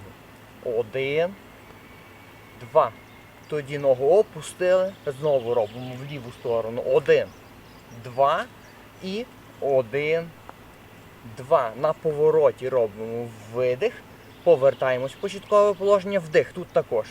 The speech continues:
видих і повертаємось в початкове положення, вдих. Видих, вдих, видих, вдих, видих, видих,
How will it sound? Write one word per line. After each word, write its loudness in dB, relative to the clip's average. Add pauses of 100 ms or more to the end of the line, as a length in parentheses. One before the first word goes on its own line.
(120)
видих 4
і -12 (520)
повертаємось 2 (320)
в -20
початкове 2
положення, -2 (200)
вдих. 2 (1200)
Видих, 4 (460)
вдих, -2 (680)
видих, 2 (420)
вдих, 2 (600)
видих, -2 (560)
видих, 0